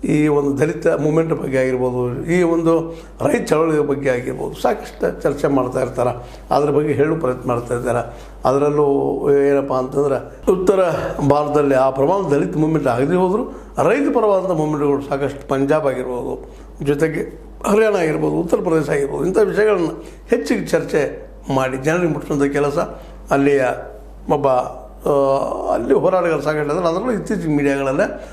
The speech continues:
ಭಾಳ ಚರ್ಚೆ ಮಾಡುವಂಥವ್ರು ಸಂದೀಪ್ ಚೌಧರಿ ಅನ್ನೋಂಥವ್ರು ಆಗಿರ್ಬೋದು, ಪುಣ್ಯಪ್ರಸನ್ನ ವಾಜಪೇಯಿ ಅನ್ನೋಂಥವ್ರು ಆಗಿರ್ಬೋದು, ಅನೇಕರು ಪ್ರಯತ್ನ ಮಾಡ್ತಾ ಇದ್ದಾರೆ. ಈ ರೈತ ಮೂವ್ಮೆಂಟ್ ಆಗಿರ್ಬೋದು,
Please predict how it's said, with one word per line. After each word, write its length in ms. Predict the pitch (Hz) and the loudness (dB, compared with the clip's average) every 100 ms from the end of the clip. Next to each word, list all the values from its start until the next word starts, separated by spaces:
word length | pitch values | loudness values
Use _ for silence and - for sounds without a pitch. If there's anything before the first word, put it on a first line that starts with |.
| - - | -16 -2
ಭಾಳ 260 | 139 214 - | 2 2 2
ಚರ್ಚೆ 240 | 165 - 143 | 0 0 -2
ಮಾಡುವಂಥವ್ರು 440 | 139 131 131 139 | 0 -2 -2 -2
ಸಂದೀಪ್ 420 | 143 156 160 160 | 0 0 0 0
ಚೌಧರಿ 280 | 139 147 165 | 0 2 2
ಅನ್ನೋಂಥವ್ರು 460 | 139 127 123 147 143 | 2 0 -2 -2 -2
ಆಗಿರ್ಬೋದು, 580 | 139 131 131 127 - - - - | -2 -2 -2 -2 -4 -8 -16 -2
ಪುಣ್ಯಪ್ರಸನ್ನ 540 | 185 208 196 180 170 165 | 2 2 2 2 2 2
ವಾಜಪೇಯಿ 460 | 139 143 143 202 | 2 2 2 2
ಅನ್ನೋಂಥವ್ರು 340 | 156 139 139 131 | 2 2 2 2
ಆಗಿರ್ಬೋದು, 500 | 127 127 135 - - | 0 -2 -4 -6 -8
ಅನೇಕರು 680 | - - 392 403 392 277 | -12 -4 2 4 4 0
ಪ್ರಯತ್ನ 340 | 233 175 170 160 | 2 2 2 0
ಮಾಡ್ತಾ 340 | 147 131 131 | 0 0 -2
ಇದ್ದಾರೆ. 640 | 131 127 123 110 - - - 135 | 0 -2 -2 -6 -12 -18 -2 2
ಈ 140 | 143 | 2
ರೈತ 320 | 131 143 143 | 4 2 2
ಮೂವ್ಮೆಂಟ್ 400 | 143 139 139 139 | 2 2 2 2
ಆಗಿರ್ಬೋದು, 760 | 139 139 143 165 135 135 - | 2 2 -2 -2 0 0 -6